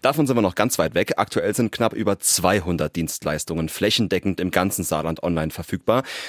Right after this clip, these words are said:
Zum Beispiel die Terminvergabe beim Finanzamt oder auch die Beantragung von Wohngeld. Also da ist immer noch sehr viel zu tun. Was man aber auf jeden Fall merkt, das Thema ist der Landesregierung wichtig. So hat die Ministerpräsidentin Rehlinger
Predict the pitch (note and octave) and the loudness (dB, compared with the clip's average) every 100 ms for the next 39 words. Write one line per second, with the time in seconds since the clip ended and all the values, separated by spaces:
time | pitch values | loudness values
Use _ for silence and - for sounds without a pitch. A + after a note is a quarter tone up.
0 | - - F#2+ G2+ - A2 G2 F2+ G2 G#2 | -10 -4 2 2 2 0 -2 0 2 2
1 | A2 G2 F#2 F2 F2+ E2+ E2+ - G2+ C3+ | 2 0 2 2 2 0 0 0 2 2
2 | - A#2 A2 - F2 D2+ G2 E2 C#2 F2+ | 2 0 0 0 0 0 -2 -2 -2 -2
3 | - E2+ E2+ D#2 F2+ D#2+ E2 F#2 G#2+ G2+ | -4 -2 -2 -2 -2 -2 0 2 2 0
4 | D#2 F2+ - - - - F#2 E2+ F#2 E2 | 0 0 -2 -10 -8 -4 -2 0 0 0
5 | G2+ E2+ - D2+ E2 - - G2+ C3+ - | 0 -2 -2 -4 -4 -6 -4 0 0 -2
6 | - - A2+ D3 B2+ A2 G2+ G2+ A2 A2 | -12 -2 0 2 2 2 2 2 0 0
7 | G#2 F#2+ F#2 G2 B2+ - A#2+ - A#2+ B2+ | 2 2 4 4 4 2 -2 0 2 4
8 | C3 A2+ A#2+ - G#2+ F#2 G#2 - G2 F2 | 2 2 0 2 2 4 4 2 -2 -2
9 | F#2 G2 G2 F2+ F2+ B2+ - G2 A2+ G#2 | 0 2 0 -2 0 0 2 0 2 0
10 | F2+ F#2 F2+ G#2+ - A#2 F#2 E2+ F2 F2 | 0 0 0 0 0 -2 -2 -2 -2 -2
11 | E2 G#2+ C3+ C3 | 0 2 4 2